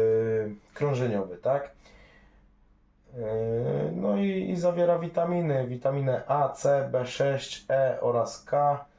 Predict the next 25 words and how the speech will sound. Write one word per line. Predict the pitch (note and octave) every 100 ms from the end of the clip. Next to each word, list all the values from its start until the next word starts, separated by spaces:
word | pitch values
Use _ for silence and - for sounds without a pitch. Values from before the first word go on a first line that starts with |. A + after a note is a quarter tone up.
| _ _ _ -
i | A#2
składniki | - B2 C#3 C3 C3
mineralne, | B2 A#2+ B2 C3 B2 A#2
takie | A2+ A2+ A2
jak | G#2 -
fosfor, | - C#3+ C#3 - A#2+ B2 A#2+ A#2 -
e, | G#2 G#2 G2+ G2+
wapń, | B2+ C3 C3 A#2+
magnez, | B2 C3 B2 B2 A2+ - -
cynk, | D#3+ E3 D#3 -
sód, | - C#3 C3+ - -
potas | C#3 - C3 B2+ B2
i | B2
żelazo. | B2 A#2 G#2+ G#2 G#2 G2+ _ _ _ _ _ _ _ _ -
E, | G2 G2 G2 G2 G2 G2+ C3 D3+ D#3+
no | F3 F3+
i, | E3+ D#3+ D#3
i | D#3
kaki | D3+ D3 -
jeszcze, | C#3+ C3+ - C3+
jeszcze | C3 A#2+ - B2
ma, | B2 A#2+ A#2 A2+ - _ _ _
e, | G#2+ G#2 G#2 G#2 G#2
z | G#2
takich, | - A2 - G2+ -